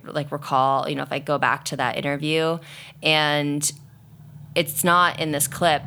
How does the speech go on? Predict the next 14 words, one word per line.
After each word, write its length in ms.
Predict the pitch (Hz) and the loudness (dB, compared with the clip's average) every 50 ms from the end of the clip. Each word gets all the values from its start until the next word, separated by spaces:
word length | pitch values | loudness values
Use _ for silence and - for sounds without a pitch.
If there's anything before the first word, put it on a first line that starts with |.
| - - | -8 -12
but 640 | - - - 156 151 143 143 139 - - - - - - - - - - - - - - - | -6 0 2 4 4 4 2 0 -2 -4 -6 -6 -6 -8 -12 -14 -14 -16 -16 -16 -16 -10 -4
she 240 | - - - 220 | -2 0 2 2
talks 320 | - - 208 196 208 - - | 2 4 4 4 4 2 0
about, 680 | 202 175 175 165 156 156 156 156 151 151 151 - - - - - - - - - - - - | 2 2 4 4 6 4 4 4 2 2 0 -2 -6 -12 -20 -20 -20 -20 -20 -20 -20 -14 -8
you 140 | 175 180 | -4 -2
know, 140 | 160 160 160 | 0 0 0
for, 400 | 151 - - - 165 156 147 151 - - - - - | -2 -2 -2 -2 0 -2 -2 -6 -12 -20 -20 -10 -6
for 100 | - 170 | -6 -6
Black 400 | 156 165 156 165 190 277 294 - | 0 2 4 4 4 4 2 0
women, 560 | 220 185 175 170 170 165 165 165 160 147 - - - - | -2 0 2 2 2 2 0 -2 -4 -6 -8 -14 -18 -10
Me 220 | - 170 175 185 185 | -6 -2 -2 -2 0
Too 180 | - - 202 | 0 0 0
is 160 | 185 180 160 165 | 0 0 0 0
even 640 | 170 170 156 165 160 156 151 151 147 143 139 - | -2 0 2 2 2 2 0 0 -2 -4 -4 -6